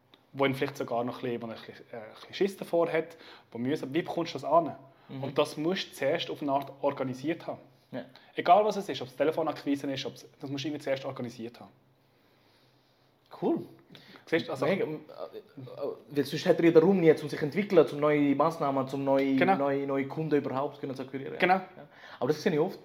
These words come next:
Speaker 2: dass, äh, vor allem im Sales,
Speaker 1: Ja.
Speaker 2: Leute mehr mit Innendienst, Bürokratie beschäftigt sind, statt wirklich mit dem Kunden am Reden.
Speaker 1: Ja.
Speaker 2: Und dann gibt's ja den berühmten Spruch, „Im Büro verdienst du kein Geld“, weil der Kunde ist
Speaker 1: Genau, so ist es.
Speaker 2: <laughs> bei dir im Büro. Oh, mega spannend. Also auch vor allem danke vielmals für den Einblick, für, für die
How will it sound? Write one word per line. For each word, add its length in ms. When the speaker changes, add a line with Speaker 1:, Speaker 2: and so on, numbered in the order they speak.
Speaker 2:
dass, 220
äh, 320
vor 140
allem 180
im 80
Sales, 520
Speaker 1:
Ja. 240
Speaker 2:
Leute 220
mehr 260
mit 320
Innendienst, 540
Bürokratie 540
beschäftigt 460
sind, 160
statt 320
wirklich 240
mit 100
dem 80
Kunden 260
am 80
Reden. 120
Speaker 1:
Ja. 140
Speaker 2:
Und 180
dann 160
gibt's 180
ja 60
den 120
berühmten 280
Spruch, 180
„Im 100
Büro 160
verdienst 260
du 20
kein 100
Geld“, 240
weil 100
der 220
Kunde 220
ist 160
Speaker 1:
Genau, 260
so 120
ist 100
es. 160
Speaker 2:
<laughs> 60
bei 60
dir 100
im 80
Büro. 240
Oh, 120
mega 220
spannend. 380
Also 220
auch 180
vor 100
allem 200
danke 200
vielmals 320
für 100
den 120
Einblick, 320
für, 180
für 160
die 120